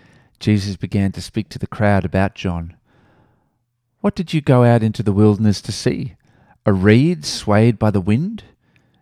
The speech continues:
If not, what did you go out to see? A man dressed in fine clothes? No,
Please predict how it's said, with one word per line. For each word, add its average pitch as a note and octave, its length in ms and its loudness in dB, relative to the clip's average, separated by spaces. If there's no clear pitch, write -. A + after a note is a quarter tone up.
If C3 200 -2
not, C3+ 300 -4
what A#2+ 200 2
did C3 200 -2
you C3+ 80 -2
go B2+ 180 4
out C3+ 200 2
to C#3 60 -2
see? E3 440 -4
A G2 80 0
man G#2+ 300 4
dressed G#2 300 2
in G2 100 0
fine G#2 400 -4
clothes? F3+ 720 -4
No, E2+ 500 -2